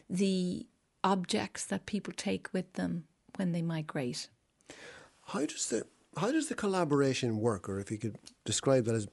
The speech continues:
Speaker 2: best as possible? Because I know what it's not. I know it's not a case of Donncha's got music and you put pictures to it, or you've got pictures and he puts music to it.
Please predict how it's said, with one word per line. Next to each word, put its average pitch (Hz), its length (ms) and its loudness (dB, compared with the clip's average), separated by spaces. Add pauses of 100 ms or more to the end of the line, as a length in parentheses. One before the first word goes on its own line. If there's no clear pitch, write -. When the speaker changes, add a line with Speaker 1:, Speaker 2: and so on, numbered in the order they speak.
(200)
Speaker 2:
best 113 360 -2
as 107 100 -4
possible? 107 500 0
Because 131 320 2 (840)
I 160 100 4
know 214 100 6
what 214 140 6
it's 139 160 0
not. 123 380 0 (120)
I 131 120 6
know 190 180 6
it's - 140 0
not 160 160 4
a - 20 0
case 123 320 2
of 104 100 -2
Donncha's 123 440 2
got 104 240 -2
music 104 520 -2 (300)
and 107 160 0
you 120 100 4
put - 320 -4
pictures - 420 -2
to 95 200 -2
it, 127 140 -6 (260)
or 107 340 2
you've 123 240 2
got 110 240 -2
pictures 101 520 0
and 107 100 -2
he 117 140 0
puts 107 260 -2
music 110 360 2
to - 120 -10
it. - 140 -14